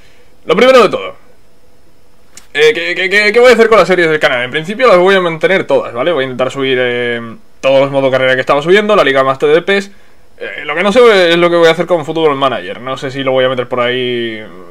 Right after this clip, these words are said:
Es lo único que no tengo claro aún, pero seguiré subiendo vídeos de eso porque os ha encantado, eh, el primer y único que subí.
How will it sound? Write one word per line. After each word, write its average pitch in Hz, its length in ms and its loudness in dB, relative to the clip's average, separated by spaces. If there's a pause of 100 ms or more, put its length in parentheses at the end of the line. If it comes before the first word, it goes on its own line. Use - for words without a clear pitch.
(440)
Es 196 140 -4
lo 220 100 2
único 220 220 0
que 202 80 -2
no 190 60 -2
tengo 170 200 -2
claro 147 260 0
aún, 120 260 -4
pero 120 840 -4
seguiré 143 300 0
subiendo 156 260 -2
vídeos 143 260 0
de 143 120 -4
eso 151 120 -8
porque 113 300 -10
os 98 160 -12
ha 131 60 -6
encantado, 135 560 0
eh, 113 680 -4
el 127 100 -6
primer 139 320 -2
y 143 120 0
único 147 320 -2
que 135 60 -4
subí. 165 280 -2